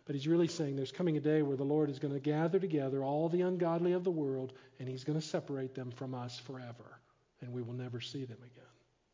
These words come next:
But be a coura-, be full of courage as God does so.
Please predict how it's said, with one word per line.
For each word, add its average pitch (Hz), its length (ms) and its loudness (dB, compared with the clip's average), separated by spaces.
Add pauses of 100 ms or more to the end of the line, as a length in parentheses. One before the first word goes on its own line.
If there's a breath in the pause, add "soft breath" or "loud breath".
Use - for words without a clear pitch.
(760 soft breath)
But 131 160 -12
be 135 140 0
a 127 60 0
coura-, 147 440 -2
be 143 140 -2
full 156 220 -2
of 160 100 -4
courage 131 640 -4 (400 soft breath)
as 131 140 -6
God 131 260 -2
does 131 240 -4
so. - 160 -14